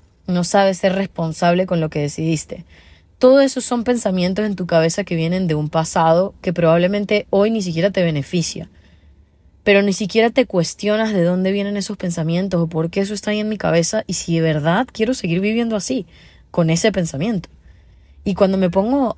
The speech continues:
a sentir más que a pensar, me doy cuenta que no, definitivamente no quiero vivir así, porque en efecto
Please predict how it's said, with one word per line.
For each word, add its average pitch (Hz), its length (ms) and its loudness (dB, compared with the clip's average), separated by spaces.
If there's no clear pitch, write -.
a 165 300 2
sentir 208 580 0
más 180 200 0
que 208 100 -2
a 190 60 2
pensar, 175 380 0
me 175 80 0
doy 165 120 0
cuenta 196 300 0
que 165 160 -2
no, 190 180 2
definitivamente 180 800 0
no 202 180 -2
quiero 202 200 -2
vivir 170 280 0
así, 180 320 -4
porque 175 260 -2
en 165 60 2
efecto 185 680 0